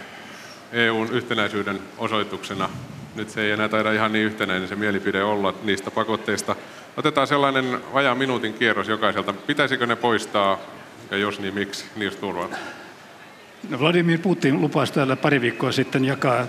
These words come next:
Speaker 2: passeja ukrainalaisille. Se on viittä vaille sodan julistus, koska sen jä-, jo aikaisemmin Dmitri Medvedev sanoi,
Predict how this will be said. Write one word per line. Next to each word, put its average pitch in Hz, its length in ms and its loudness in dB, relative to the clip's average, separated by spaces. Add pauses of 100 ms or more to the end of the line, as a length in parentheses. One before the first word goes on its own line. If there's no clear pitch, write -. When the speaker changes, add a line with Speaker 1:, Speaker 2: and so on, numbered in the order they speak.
Speaker 2:
passeja 131 480 2
ukrainalaisille. 127 880 0 (560)
Se - 160 2
on 165 300 4 (200)
viittä 165 340 2
vaille 123 260 4
sodan 117 340 0
julistus, 107 540 -4
koska 135 280 0
sen 180 220 4
jä-, 165 160 6 (100)
jo 180 160 4
aikaisemmin 156 760 4 (460)
Dmitri 156 380 4
Medvedev 156 680 4
sanoi, 143 440 4